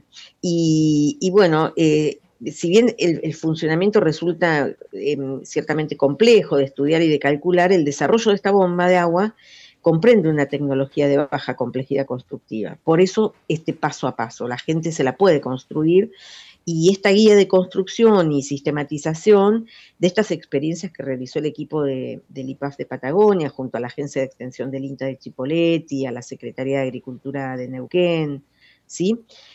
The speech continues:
Y que se probó en parcelas aledañas a ríos y canales del Alto Valle de Río Negro, pero te-,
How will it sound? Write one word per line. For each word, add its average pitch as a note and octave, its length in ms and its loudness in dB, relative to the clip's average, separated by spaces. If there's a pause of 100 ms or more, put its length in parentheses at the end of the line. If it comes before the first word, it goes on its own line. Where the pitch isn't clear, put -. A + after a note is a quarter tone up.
(140)
Y D#3+ 100 -8
que E3 100 -2
se D#3+ 160 -4
probó E3 440 2
en F#3 80 0
parcelas E3 440 -2
aledañas D#3 440 -2
a C3 80 -4
ríos F3 320 -4
y C#3 60 -12
canales D3+ 360 -6
del C#3+ 140 -4
Alto C3+ 220 -6
Valle C#3+ 220 -6
de D3 60 -4
Río C#3+ 180 -6
Negro, F3 320 0
pero C3+ 220 -8
te-, - 180 -16